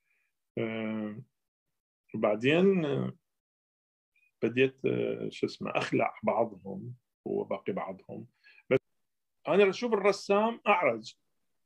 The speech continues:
والمصمم هم وحده أعرج. فكانوا أصلا يقولون لنا بال-، بالمدرسة، يقولون اللي عنده خبرة بالفاين آرت، بال-، بالبينتينج والرسم والتخطيط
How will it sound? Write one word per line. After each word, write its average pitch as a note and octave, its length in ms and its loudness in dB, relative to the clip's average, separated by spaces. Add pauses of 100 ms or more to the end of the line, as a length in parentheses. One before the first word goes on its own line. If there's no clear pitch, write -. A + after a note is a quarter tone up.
(300)
والمصمم G3+ 720 6
هم G#3 120 4
وحده G3 360 6
أعرج. B2+ 460 0
فكانوا A3+ 640 8 (500)
أصلا F#3 260 8
يقولون D#3+ 380 10
لنا F3+ 120 6
بال-، A#2+ 420 -2
بالمدرسة، A#2 1300 2 (800)
يقولون G3+ 340 10
اللي F#3 220 10
عنده A3 240 8
خبرة G#3 300 8
بالفاين F#3 520 2
آرت، C3 340 -2
بال-، A#2+ 340 4
بالبينتينج A#2+ 760 4
والرسم B2+ 580 4
والتخطيط - 600 4